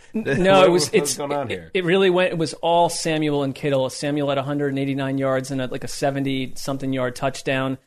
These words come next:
Speaker 2: Uh, looked great outside that fumble that, you know, had he not fumbled there, that game would have been over. It created a little bit more drama, but Samuel's the real deal. Kittle,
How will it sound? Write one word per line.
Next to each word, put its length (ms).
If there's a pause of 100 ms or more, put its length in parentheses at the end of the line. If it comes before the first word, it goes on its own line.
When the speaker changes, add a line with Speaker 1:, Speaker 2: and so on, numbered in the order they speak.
(300)
Speaker 2:
Uh, 140
looked 240
great 240
outside 340
that 160
fumble 400
that, 140
you 100
know, 160
had 200
he 340 (380)
not 180
fumbled 340
there, 140
that 140
game 180
would 80
have 80
been 120
over. 240
It 60
created 280
a 20
little 180
bit 120
more 160
drama, 440
but 340 (140)
Samuel's 520
the 100
real 240
deal. 300
Kittle, 580